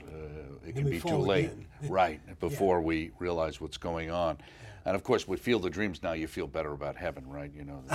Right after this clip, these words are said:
Speaker 1: there's
Speaker 2: <laughs>
Speaker 1: something going on there.
Speaker 2: That's right.
Speaker 1: Okay, so on January sixth, the Feast of the Epiphany, you have Saint John Chrysostom. And you say, "Saint John likens the adoration," I thought this was interesting, "the Magi to the divine liturgies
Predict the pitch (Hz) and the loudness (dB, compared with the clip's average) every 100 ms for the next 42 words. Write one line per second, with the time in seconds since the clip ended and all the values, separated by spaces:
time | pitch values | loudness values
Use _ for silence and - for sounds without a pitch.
0 | - 247 - - - - 98 98 87 85 | 2 4 2 0 0 2 2 0 0 -2
1 | 82 90 90 185 170 156 185 151 - 92 | 0 2 4 4 4 4 4 4 0 -2
2 | 95 156 - - 127 104 - - - 110 | 0 0 -2 0 4 4 2 -10 0 2
3 | 104 147 160 139 117 - 165 - 107 127 | 6 6 8 8 6 4 2 2 2 2
4 | 107 - 101 85 113 98 95 78 - 104 | 0 0 0 4 2 2 -2 -4 -8 -2
5 | 95 92 - 110 92 101 92 - - 135 | 0 0 0 -2 2 2 2 0 0 2
6 | - 90 80 71 - - - - - 110 | 2 -4 -6 -10 -16 -20 -20 -20 -10 -6
7 | 101 104 - 110 - 135 131 139 123 101 | -4 -2 4 4 4 2 4 6 6 6
8 | 107 131 143 110 90 101 90 107 123 104 | 4 6 2 0 0 2 4 4 6 6
9 | 104 98 85 82 104 92 - 113 95 92 | 4 2 -6 -4 -4 -4 -6 -4 -4 -4
10 | 85 90 87 90 110 - 95 82 - - | -8 -6 -2 4 6 6 4 4 0 -14
11 | - - 95 92 87 98 110 123 107 104 | -16 -8 -4 0 2 4 6 4 4 4
12 | 101 87 87 | 4 -2 -8